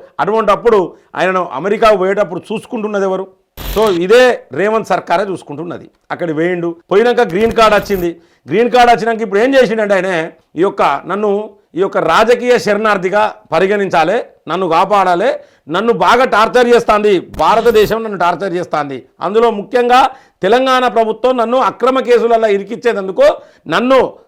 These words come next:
ప్రయత్నం చేస్తాంది, నన్ను ఇండియాకు తీసుకుపోయేందుకు ప్రయత్నం చేస్తాంది, అమెరికా ప్రభుత్వం నాకు సహాయం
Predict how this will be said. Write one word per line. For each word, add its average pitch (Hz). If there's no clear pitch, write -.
ప్రయత్నం 233
చేస్తాంది, 226
నన్ను 233
ఇండియాకు 226
తీసుకుపోయేందుకు 214
ప్రయత్నం 202
చేస్తాంది, 196
అమెరికా 277
ప్రభుత్వం 254
నాకు 226
సహాయం 247